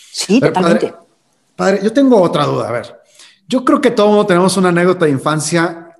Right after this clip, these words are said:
Speaker 2: que tarde o temprano se ve reflejada en el hoy y decimos,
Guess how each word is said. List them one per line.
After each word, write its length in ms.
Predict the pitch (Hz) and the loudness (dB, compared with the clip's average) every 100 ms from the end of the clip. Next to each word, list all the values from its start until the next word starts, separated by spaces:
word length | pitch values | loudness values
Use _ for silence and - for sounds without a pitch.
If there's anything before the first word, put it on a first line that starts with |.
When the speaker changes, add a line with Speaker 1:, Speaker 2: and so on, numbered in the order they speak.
| - | -4
Speaker 2:
que 120 | 160 | -2
tarde 200 | 165 185 | 0 0
o 80 | 196 | 2
temprano 480 | 175 139 160 160 165 | 0 0 -2 0 -2
se 140 | 147 | -2
ve 80 | 147 | 0
reflejada 600 | 160 - 131 - 143 156 | -2 -4 -6 -4 -2 -2
en 100 | 147 | -2
el 120 | 131 | -2
hoy 280 | 139 151 165 - - | 0 0 0 -4 -10
y 80 | 147 | -2
decimos, 560 | 147 143 175 165 143 | -2 0 -2 -2 -4